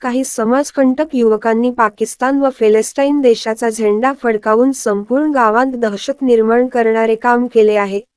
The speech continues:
तसेच पाकिस्तान हा देश नेहमी भारत देशाविरुद्ध षडयंत्र रचून छुप्या व खुल्या पद्धतीने युद्ध करीत असतो, तसेच दहशतवादी कार्यवाह्या करीत असतो. त्यामध्ये आपल्या देशाचे भरपूर सैनिक हे शहीद होत आहेत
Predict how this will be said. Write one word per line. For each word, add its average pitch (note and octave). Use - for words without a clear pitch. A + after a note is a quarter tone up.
तसेच C#4
पाकिस्तान A#3
हा A#3+
देश C4
नेहमी C4
भारत A#3+
देशाविरुद्ध C4+
षडयंत्र B3
रचून B3+
छुप्या B3+
व C#4+
खुल्या C4+
पद्धतीने A#3+
युद्ध A3
करीत B3+
असतो, F#3+
तसेच C#4+
दहशतवादी B3+
कार्यवाह्या A#3+
करीत A#3
असतो. A3
त्यामध्ये A#3
आपल्या A#3
देशाचे A3+
भरपूर A#3
सैनिक B3
हे C#4+
शहीद A#3+
होत A#3
आहेत G3+